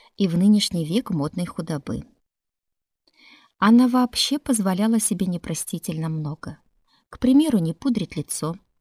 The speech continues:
не укладывать волосы волною, носить платья в старом стиле и высказывать собственные мысли людям прямо, не отвлекаясь на изящную словесность.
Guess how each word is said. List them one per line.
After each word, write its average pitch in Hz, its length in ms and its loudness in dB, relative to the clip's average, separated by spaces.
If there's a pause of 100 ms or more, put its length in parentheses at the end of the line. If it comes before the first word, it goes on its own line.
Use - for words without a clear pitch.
(140)
не 214 140 6
укладывать 226 500 0
волосы 151 460 -6
волною, 143 680 -6 (580)
носить 226 400 0
платья - 340 -8
в - 40 -10
старом - 380 -6
стиле 151 640 -6 (480)
и 233 180 4
высказывать 277 680 0
собственные 214 560 2
мысли 247 400 4
людям 226 360 4
прямо, 160 420 -2 (400)
не 233 120 4
отвлекаясь 240 680 0
на 214 100 4
изящную 208 400 -2
словесность. - 840 -10